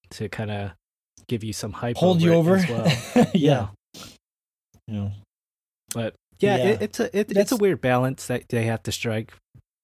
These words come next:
Speaker 1: as far as, like, developing a game and hitting an actual mark, 'cause I'd imagine that's pretty difficult,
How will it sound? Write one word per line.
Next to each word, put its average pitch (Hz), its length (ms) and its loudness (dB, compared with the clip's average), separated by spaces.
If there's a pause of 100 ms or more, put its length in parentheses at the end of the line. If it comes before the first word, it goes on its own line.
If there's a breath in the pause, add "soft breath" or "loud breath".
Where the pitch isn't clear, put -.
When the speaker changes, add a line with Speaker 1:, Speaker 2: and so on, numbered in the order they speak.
(160)
Speaker 1:
as 113 100 -8
far 113 240 -4
as, 104 140 -6
like, 107 220 -6 (760)
developing 110 560 -4
a 107 80 -6
game 107 300 -4
and 98 260 -8 (640)
hitting 110 560 -4
an 107 100 -4
actual 107 380 -4
mark, 104 240 -4 (100)
'cause 101 240 -8
I'd 120 120 -2
imagine 147 400 -4
that's - 420 -10 (540)
pretty 160 280 -8
difficult, - 800 -6